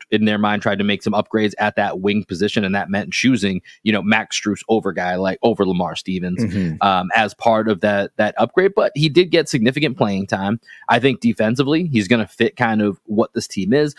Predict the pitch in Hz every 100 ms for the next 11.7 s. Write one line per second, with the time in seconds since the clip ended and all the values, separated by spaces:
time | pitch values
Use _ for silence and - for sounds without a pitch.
0 | - - 143 156 123 117 110 104 98 101
1 | 104 92 95 - 104 - - 107 98 104
2 | 92 107 104 95 101 98 87 98 - 98
3 | - 110 104 104 - 127 113 226 202 226
4 | - 247 202 220 175 156 139 170 170 139
5 | 127 123 117 107 104 107 92 110 92 90
6 | 82 - _ _ _ - - 110 143 151
7 | 170 170 151 120 127 113 98 123 120 135
8 | 143 - 143 113 117 107 101 101 107 104
9 | 101 113 117 113 123 107 117 113 107 123
10 | 104 101 113 - 113 - 123 - 123 123
11 | 123 - 135 135 131 117